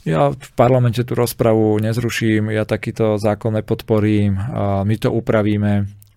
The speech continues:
a potom proste príde Fico a povie mu, že nie, bude to takto a úplne na druhý deň je to presne opak. Čiže aj Petrovi Pellegrinimu neverím žiadne s-, žiadne slova alebo sľuby, že nejako bude. To proste on,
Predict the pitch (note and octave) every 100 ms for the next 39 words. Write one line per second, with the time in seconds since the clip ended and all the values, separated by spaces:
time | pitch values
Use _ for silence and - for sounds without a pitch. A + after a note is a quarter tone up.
0 | _ - - G2+ G2 F#2+ G2+ - F#2 G2
1 | F#2+ - F#2+ A#2+ B2 G#2 G2 F#2+ F#2+ F2
2 | G2 G2+ F#2+ G2 - F3 E3+ - D3+ G#2
3 | F#2 G1+ F#2+ - F2+ F#2+ G2+ G2 F#2+ F#2
4 | F#2 G2 G2+ G2 - G2 G2+ - G2+ G2
5 | G2 F#2+ G2 - G2+ G2 G2 G2 G2+ G2
6 | G2 G2+ G#2+ F#2 G2 - - - - -
7 | A2 G#2+ G#2+ G2+ - A2+ G#2 F#2+ G2 -
8 | G2+ F#2+ F#2 G2 - G#2 G2 G2 F#2+ F#2+
9 | F#2+ G#2+ B2+ B2+ B2 - - - - -
10 | - - G2+ G2 G2